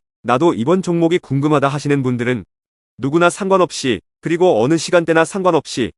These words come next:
부담 없이 이렇게 상단에 제 번호를 항상 남겨놓고 있습니다. 제 번호 공일공 사사공육-8870 번으로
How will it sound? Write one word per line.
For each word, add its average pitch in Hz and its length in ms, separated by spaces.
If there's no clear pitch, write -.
부담 175 220
없이 175 220
이렇게 151 380
상단에 143 460
제 135 180
번호를 156 340
항상 214 340
남겨놓고 165 520
있습니다. 113 460
제 175 180
번호 185 300
공일공 170 600
사사공육-8870 202 1700
번으로 147 380